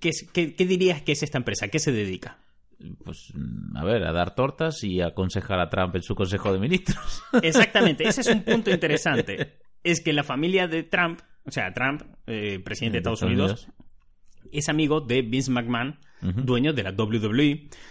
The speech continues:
Speaker 1: Su mujer, eh, la mujer de Vince McMahon, es una mujer muy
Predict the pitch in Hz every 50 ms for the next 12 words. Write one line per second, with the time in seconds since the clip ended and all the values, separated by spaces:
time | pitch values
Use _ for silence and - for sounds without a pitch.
0 | - - - - - - 143 139 135 131 - - 175 175 185 190 - - - 127
1 | 131 127 127 120 117 123 117 - 165 165 143 143 139 135 131 131 127 147 147 147
2 | 151 131 123 123 147 156 170 226 - - - - - - - - - - - -
3 | 139 147 - 147 139 135 131 123 123 123 120 120 117 117 113 113 113 113 113 120
4 | 131 123 127 131 127 123 120 117 117 113